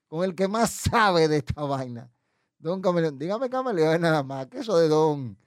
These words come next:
eso no me puté. Este domingo tenemos uno de los co-, de los eventos del año, cartelera brutal, con puro baggers.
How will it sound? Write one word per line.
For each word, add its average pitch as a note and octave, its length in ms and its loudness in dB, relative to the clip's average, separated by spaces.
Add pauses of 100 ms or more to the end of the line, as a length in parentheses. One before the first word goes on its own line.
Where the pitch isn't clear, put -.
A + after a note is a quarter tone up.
(380)
eso C3+ 180 -4
no D3 60 -2
me C#3+ 100 -6
puté. C3 380 -8 (300)
Este F3 220 0
domingo G#3 320 2
tenemos G#3+ 320 2
uno G#3+ 120 0
de G#3 40 4
los G3+ 160 2
co-, G3 180 -2
de E3+ 140 2
los F3 200 2
eventos G3 440 2
del F3+ 220 2
año, G3 340 0
cartelera E3 520 2
brutal, F#3 920 0 (260)
con D3 280 -4
puro F3 760 4
baggers. C3+ 960 -4